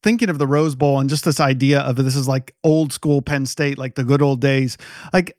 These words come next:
uh, you know, one of the things that really struck me is that, um, both the offense and the defense looked energized throughout the whole game. I mean, it was chippy and not in, like, an uncontrolled, like, nasty way, but just, like, a, a competitive and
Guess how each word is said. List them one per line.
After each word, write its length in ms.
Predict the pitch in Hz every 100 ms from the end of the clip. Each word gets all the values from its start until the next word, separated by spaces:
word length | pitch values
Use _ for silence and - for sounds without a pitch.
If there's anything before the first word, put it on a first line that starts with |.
| -
uh, 80 | - -
you 120 | 202
know, 100 | 190
one 200 | 160 202
of 100 | 233
the 80 | 180
things 140 | 175
that 100 | 143 151
really 400 | 147 165 160 135
struck 420 | - 156 156 -
me 220 | 147 135
is 480 | 139 151 139 131 117
that, 460 | 131 139 135 131 - -
um, 440 | 147 139 131 117 - - -
both 200 | 175 196
the 140 | 220 -
offense 480 | 156 175 175 156 -
and 240 | - 175 196
the 80 | 160
defense 580 | 165 165 165 143 120
looked 320 | 131 151 - - -
energized 760 | 151 165 143 135 123 117 -
throughout 320 | 143 139 143
the 60 | 151
whole 180 | 135 143
game. 280 | 139 135 127
I 60 |
mean, 120 | 165
it 60 | 269
was 200 | 196 139 _ -
chippy 560 | - 220 233 147 135 - - -
and 120 | 175
not 220 | 185 240 196
in, 140 | 180
like, 240 | 175 165
an 100 | 160 165
uncontrolled, 800 | 180 170 160 135 156 165 160 143 -
like, 360 | 151 139 131
nasty 520 | 143 139 151 175 - 196
way, 200 | 202 202
but 160 | 160
just, 240 | 135 165 170
like, 220 | 160 143
a, 180 | 127 -
a 100 | 135
competitive 720 | 139 120 - 170 170 160 151
and 240 | 135 135